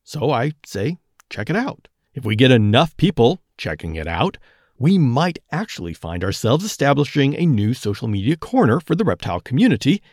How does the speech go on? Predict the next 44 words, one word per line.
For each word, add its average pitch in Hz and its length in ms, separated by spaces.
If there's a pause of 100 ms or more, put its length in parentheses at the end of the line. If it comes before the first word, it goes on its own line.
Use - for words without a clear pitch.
(200)
in 87 220
this 104 200
digital 85 440
world. 127 480 (420)
It'd 139 220
be 156 100
nice 147 420
to - 120
have 147 320
one 104 200
where 107 140
we 113 80
can 120 140
actually 131 400
admit 127 480 (320)
that 117 160
we're 127 160
breeders 95 580
of 101 140
reptiles. - 760 (440)
And, 175 540
well, 185 360
remember, 175 480 (140)
we 87 220
all 147 180
have 156 180
an 151 80
appointment 151 500
ten 156 220
years 156 200
from 156 140
now 151 240
where 110 300
I 120 160
will 120 220
authoritatively 147 960
let 147 260
you 202 60
know 131 360 (400)
how 92 180
the 101 120
Vero 95 360
story 82 440
goes. 76 640